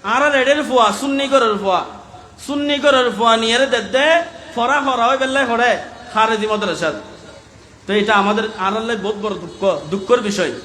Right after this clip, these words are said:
ওনারার পাশে একটা মাদ্রাসা আছে, আর আর উস্তাদ আল্লামা জাবের হুজুরের ফুয়া, আহ, মাওলানা আরমান হুজুর, এটা একটা মদ-, প্রতিষ্ঠান দিয়ে কি নদে গাবতল কাতালশা বারা-, কাতালশা সুন্নি নুরানি মাদ্রাসা,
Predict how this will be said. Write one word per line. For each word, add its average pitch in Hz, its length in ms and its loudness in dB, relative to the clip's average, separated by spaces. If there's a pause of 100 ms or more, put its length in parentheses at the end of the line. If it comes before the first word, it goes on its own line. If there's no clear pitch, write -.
(200)
ওনারার 214 420 2
পাশে 208 220 0
একটা 233 160 -2
মাদ্রাসা 208 480 0
আছে, 190 160 -2
আর 190 140 2
আর 202 120 4 (420)
উস্তাদ 202 440 0 (340)
আল্লামা 190 520 0
জাবের 190 280 2
হুজুরের 220 380 -2
ফুয়া, 190 180 4
আহ, 180 840 -2
মাওলানা 190 380 2
আরমান 202 420 2
হুজুর, 226 260 -2 (160)
এটা 202 160 -2
একটা 214 160 -2
মদ-, 196 320 -2
প্রতিষ্ঠান 196 420 -4
দিয়ে 196 140 -4
কি 208 120 -4
নদে 180 260 -2 (520)
গাবতল 185 300 0
কাতালশা 180 420 0
বারা-, 202 300 2 (140)
কাতালশা 175 460 -2
সুন্নি 208 280 -4
নুরানি 180 300 0
মাদ্রাসা, 160 460 -2